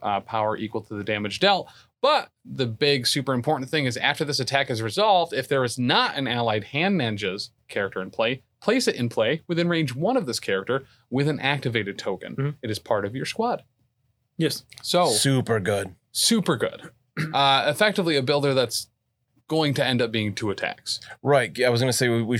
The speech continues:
Speaker 3: probably should mention right away that while they get an activated token, those ninjas get to attack immediately.
Speaker 1: Actually, let's just jump right over to that. It's just so we know for frame of reference. So when the hand ninjas come and play,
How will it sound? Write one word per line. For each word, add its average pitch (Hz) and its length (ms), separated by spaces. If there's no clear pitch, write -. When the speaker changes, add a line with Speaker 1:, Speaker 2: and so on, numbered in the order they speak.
Speaker 3:
probably 123 280
should 110 160
mention 107 380
right 101 180
away 98 340
that 90 300
while 135 200
they 135 120
get 120 160
an 113 80
activated 127 480
token, 147 560
those 113 180
ninjas 110 380
get 107 140
to 101 100
attack 98 340
immediately. 87 560
Speaker 1:
Actually, 254 320
let's 208 140
just - 200
jump 160 280
right 131 200
over 123 260
to 117 120
that. 98 300
It's - 120
just 123 200
so 117 100
we 110 80
know 110 440
for 107 220
frame 110 280
of 101 80
reference. 110 420
So 123 200
when 117 200
the 113 60
hand 170 260
ninjas 131 320
come 143 180
and 110 140
play, 110 480